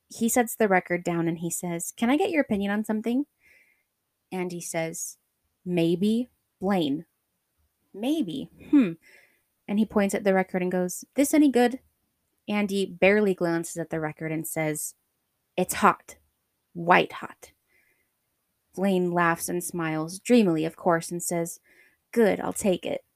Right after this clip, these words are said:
Andy then proceeds to ring him up, tell him his total, and then says, "Cash or charge?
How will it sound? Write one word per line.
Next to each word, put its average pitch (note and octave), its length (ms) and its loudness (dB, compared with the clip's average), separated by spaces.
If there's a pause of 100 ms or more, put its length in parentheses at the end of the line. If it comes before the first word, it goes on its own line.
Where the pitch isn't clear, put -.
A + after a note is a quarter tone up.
(960)
Andy F4 280 6
then D4 200 6
proceeds - 560 -4
to F3+ 360 -2
ring G3 200 0
him G#3 120 2
up, F#3 160 0
tell F#3+ 160 -4
him G3 120 0
his G3 120 -4
total, F3 320 2
and G#3 200 0
then D4+ 220 6
says, F3 600 2 (520)
"Cash A#3+ 300 0
or B3 60 0
charge? - 540 0